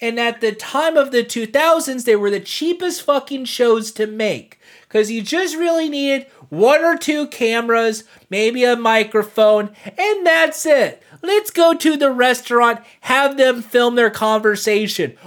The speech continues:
What are they really talking about? God knows who cares.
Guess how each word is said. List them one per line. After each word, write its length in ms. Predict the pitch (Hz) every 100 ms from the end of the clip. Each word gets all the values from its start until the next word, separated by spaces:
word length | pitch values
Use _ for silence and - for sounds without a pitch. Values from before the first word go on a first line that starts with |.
| 135
What 220 | 220 349
are 100 | 415
they 140 | 403 359
really 340 | 320 330 320
talking 460 | - 254 254 269 254
about? 380 | 247 254 226 - _ _ -
God 360 | 285 320 311
knows 280 | 277 262 -
who 200 | 247 247
cares. 520 | - 226 220 214 202